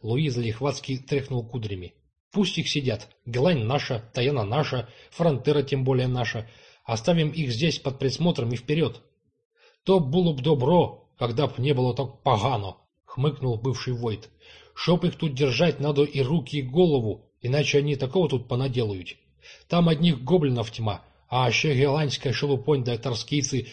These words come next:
с ихними подлыми подковырками. К таким только спиной повернися, в раз без хвоста останешься».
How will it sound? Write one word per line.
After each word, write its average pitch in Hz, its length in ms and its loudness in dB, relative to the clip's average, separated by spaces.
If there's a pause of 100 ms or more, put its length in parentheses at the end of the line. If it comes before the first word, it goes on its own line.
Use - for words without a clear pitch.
с 131 100 -4
ихними 135 340 0
подлыми 127 440 0
подковырками. 117 840 -2 (260)
К - 80 -20
таким 147 280 0
только 165 260 0
спиной 160 300 2
повернися, 147 640 0 (160)
в 117 140 -2
раз 165 320 2
без 127 220 -2
хвоста 127 340 -4
останешься». 101 580 -6